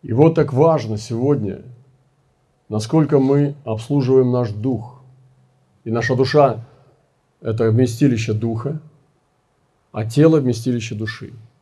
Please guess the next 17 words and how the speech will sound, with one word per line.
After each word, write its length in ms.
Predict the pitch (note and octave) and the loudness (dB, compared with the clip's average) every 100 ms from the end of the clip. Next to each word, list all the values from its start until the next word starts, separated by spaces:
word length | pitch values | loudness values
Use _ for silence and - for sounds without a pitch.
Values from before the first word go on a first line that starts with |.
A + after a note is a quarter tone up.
| _ | _
Иисус 360 | - A2 F3 E3 | -12 -4 -4 -2
и 40 | |
говорил 380 | B2 B2+ C3 G#2+ | 0 2 2 0
об 100 | G2 | 0
этом, 240 | G2 F2+ F#2+ | -4 -6 -10
что 200 | - G2+ | -10 -8
тело, 520 | - D3+ D#3 A2 A2+ _ _ _ _ _ | 0 2 2 0 -4 _ _ _ _ _
оно 220 | G#2+ A2 A2+ | -6 -2 2
дороже 440 | B2 C3+ G#2+ G#2 | 4 4 2 -2
одежды. 480 | G#2 A2+ F#2 - - - _ _ _ _ _ _ _ _ _ _ _ _ _ - | -4 -4 -8 -10 -20 -20 _ _ _ _ _ _ _ _ _ _ _ _ _ -10
И 120 | A2 | -8
пища, 680 | A2+ D3+ E3+ - A2+ E2 - | -4 -2 -2 -6 -6 -8 -6
она 220 | G#2 G#2+ | -4 -2
не 100 | A2+ | -2
сравнится 500 | A2+ B2 C3+ B2 A2+ | -4 -4 -2 -4 -6
с 100 | G#2 | -16
телом. 360 | - F#2 D#2+ | -12 -10 -10